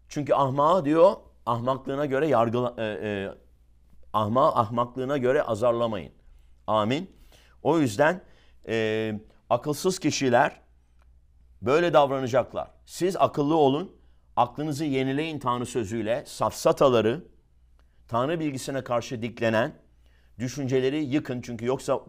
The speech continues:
hayatınıza engel olacaklar. Böyle bir düşünce geldiği zaman ya da başka birisinden duyduğunuz zaman hemen, "Hayır, İsa Mesih'in adıyla bu Tanrı'nın sözüne uygun değil. Bunu, bunu tutsak ediyorum,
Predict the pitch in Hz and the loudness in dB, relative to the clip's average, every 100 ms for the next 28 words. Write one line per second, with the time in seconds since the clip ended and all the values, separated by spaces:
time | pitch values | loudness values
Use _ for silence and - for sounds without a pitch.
0 | - 123 120 120 127 139 120 113 117 135 | -6 -2 0 -2 -4 -6 -6 -4 -2 -2
1 | 107 92 92 - 82 - - _ _ - | -2 -4 -6 -6 -8 -8 -20 _ _ -2
2 | 113 151 143 127 147 131 127 123 147 123 | 0 2 -2 -8 -6 -2 2 2 0 -2
3 | 120 107 110 107 113 - 135 120 123 113 | -4 -4 -4 0 0 0 -6 -4 -4 -2
4 | 123 127 127 135 147 160 - - 151 104 | -2 -2 -2 -2 0 0 -2 4 4 4
5 | 120 120 - 127 123 151 131 131 135 131 | -2 -6 -4 -6 -6 -6 -4 -2 -2 -2
6 | 156 - 117 127 123 117 120 - 120 110 | -2 0 0 0 -2 -4 -4 -6 -6 -4
7 | 107 165 170 - - - - 127 131 - | -2 -2 -2 -8 -20 -12 -2 0 0 -4
8 | - - - - _ - 120 123 - 110 | -18 -14 -14 -16 _ -10 -4 -4 -4 -4
9 | - 175 170 156 160 175 | -2 0 2 2 2 0